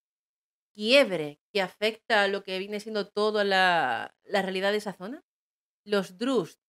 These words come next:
vale, fueron los Drust. ¿Por qué los Drust hacen eso? Porque están, ah, están como apoyando a,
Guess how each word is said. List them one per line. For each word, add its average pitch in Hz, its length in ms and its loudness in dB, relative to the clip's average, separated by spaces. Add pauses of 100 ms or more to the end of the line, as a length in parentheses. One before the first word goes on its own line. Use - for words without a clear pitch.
vale, 170 240 -8
fueron 208 220 -10
los 185 160 -10
Drust. 175 300 -14 (680)
¿Por 214 240 4
qué 240 140 4
los 269 240 4
Drust 240 420 -4
hacen 214 320 -4
eso? 214 160 -6
Porque 190 160 -12
están, 233 380 -2
ah, 175 580 2 (1500)
están 220 800 2
como 214 260 0
apoyando 202 640 0
a, 160 500 2